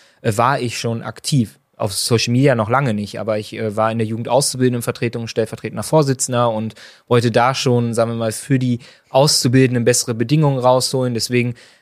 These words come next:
war ich vielleicht auch nicht so gemocht auf den Stationen, weil ich halt jemand war, der sehr rebellisch auch unterwegs war. Ich bin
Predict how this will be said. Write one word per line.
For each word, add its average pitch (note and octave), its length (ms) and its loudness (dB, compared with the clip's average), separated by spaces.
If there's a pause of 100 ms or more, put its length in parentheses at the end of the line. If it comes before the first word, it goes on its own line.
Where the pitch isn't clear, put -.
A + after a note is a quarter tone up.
(200)
war C#3+ 220 2
ich E3 100 -2
vielleicht C#3+ 280 2
auch C3 60 2
nicht B2+ 120 2
so B2 100 0
gemocht C#3 360 2
auf F#3+ 100 -2
den F3+ 140 -2
Stationen, F3+ 480 2
weil B2+ 120 4
ich B2+ 140 -2
halt B2+ 240 0
jemand B2 400 -2
war, B2 160 4
der A#2 220 4
sehr A#2 260 -2
rebellisch B2+ 440 0
auch C#3 120 2
unterwegs C#3 500 -2
war. B2 160 0
Ich A2 120 -10
bin - 160 -20